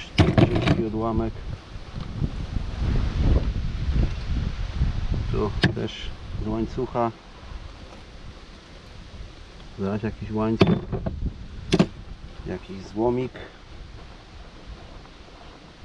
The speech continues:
O, łuski są trzy.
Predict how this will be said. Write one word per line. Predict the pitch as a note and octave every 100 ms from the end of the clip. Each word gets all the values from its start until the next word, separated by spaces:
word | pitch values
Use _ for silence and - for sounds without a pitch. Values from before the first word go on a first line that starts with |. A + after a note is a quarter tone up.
| - - - - - - - - - - - - - - - -
O, | G#2 F#2 E2+ - -
łuski | A#2+ B2+ - -
są | - F#2+
trzy. | - - - C#3+ D3+